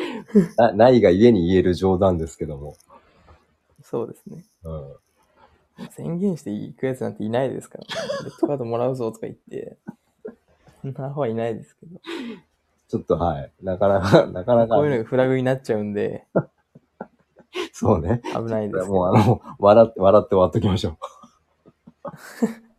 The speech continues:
Speaker 1: <laughs> いや、ちょっと面白い。
Speaker 2: まあ、てな感じで、まあ、ファーム決まりましたっていう報告ですね。
Speaker 1: よかった、よかった。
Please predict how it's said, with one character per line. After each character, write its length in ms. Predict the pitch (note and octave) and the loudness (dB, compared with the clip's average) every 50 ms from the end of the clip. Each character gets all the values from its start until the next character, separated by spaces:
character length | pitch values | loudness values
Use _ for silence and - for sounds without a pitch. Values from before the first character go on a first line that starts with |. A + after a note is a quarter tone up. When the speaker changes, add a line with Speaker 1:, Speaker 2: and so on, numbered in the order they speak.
| _ _ _ _ _ _ _ _ _ _ _ _ _ _ _ _ - F4 D#4 C#4 A#3+ F3+ _ - | _ _ _ _ _ _ _ _ _ _ _ _ _ _ _ _ -12 -12 -12 -12 -14 -16 _ -12
Speaker 1:
<laughs> 40 | |
い 40 | G2 | -8
や、 180 | G2+ F#2+ E2 D#2 | -6 -6 -6 -6
ち 120 | E2 - | -8 -14
ょ 20 | - | -14
っ 20 | |
と 160 | _ F2 E2 D#2+ | _ -10 -8 -8
面 200 | F2 F2+ F#2+ F#2+ | -8 -8 -8 -6
白 140 | F#2+ F#2 E2+ | -6 -4 -6
い。 20 | |
Speaker 2:
ま 60 | D#2+ | -6
あ、 40 | - | -6
て 120 | G#2+ B2+ A#2+ | -8 -8 -8
な 100 | A#2 A2+ | -8 -8
感 220 | - A#2 A2+ A#2 | -8 -8 -8 -8
じ 120 | A2+ A#2 | -8 -8
で、 120 | B2+ C#3+ C#3 | -8 -8 -6
ま 300 | C3+ A#2 G#2+ - - - | -6 -6 -6 -6 -8 -12
あ、 40 | - | -8
フ 100 | - - | -2 0
ァ 80 | B2+ B2 | 0 0
ー 40 | |
ム 140 | A#2 A#2 A2+ | 0 -2 -6
決 120 | - - B2+ | -8 -6 -4
ま 120 | A#2+ A#2 | -4 -2
り 80 | A#2+ A#2+ | -2 -4
ま 140 | A#2+ A#2 | -6 -8
し 100 | A#2 - | -8 -10
た 120 | - - - | -12 -12 -12
っ 80 | - _ | -12 _
て 100 | - - | -10 -10
い 80 | - | -8
う 20 | G#2 | -4
報 160 | A#2 A2 A2 | -4 -4 -6
告 400 | - - - A#2+ - - A2+ A#2 | -6 -10 -16 -14 -12 -10 -10 -10
で 100 | - - | -10 -12
す 80 | - _ | -14 _
ね。 180 | - - - - _ | -16 -16 -16 -18 _
Speaker 1:
よ 100 | - - | -20 -18
か 140 | - - C#2+ | -14 -14 -14
っ 60 | - _ _ | -14 _ _
た、 80 | - | -14
よ 120 | D2 D2+ D2+ | -12 -12 -12
か 120 | - - | -14 -16
っ 60 | - - _ _ | -18 -18 _ _
た。 140 | _ - | _ -20